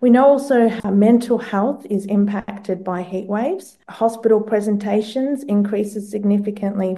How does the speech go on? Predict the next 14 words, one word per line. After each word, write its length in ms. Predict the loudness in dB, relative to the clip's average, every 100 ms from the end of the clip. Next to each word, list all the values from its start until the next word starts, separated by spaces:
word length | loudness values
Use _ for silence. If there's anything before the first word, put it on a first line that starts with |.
| -4
from 240 | -2 0
mental 400 | 2 0 -2 -8
health 320 | -6 -6 -6
conditions 640 | -6 -6 -6 -8 -8 -8 -10 -16
during 400 | -4 0 0 -2
heat 160 | -4 -4
waves, 400 | -4 -6 -10 -16 _ _ -2
including 560 | -2 2 2 2 0 2
increased 560 | 2 2 -2 -4 -6
rates 320 | -4 -4 -6
of 80 | -12
suicide 880 | -12 -8 2 2 2 -2 -4 -2 -2
and 160 | -4 -4
violence. 640 | -6 -6 -8 -10 -14 _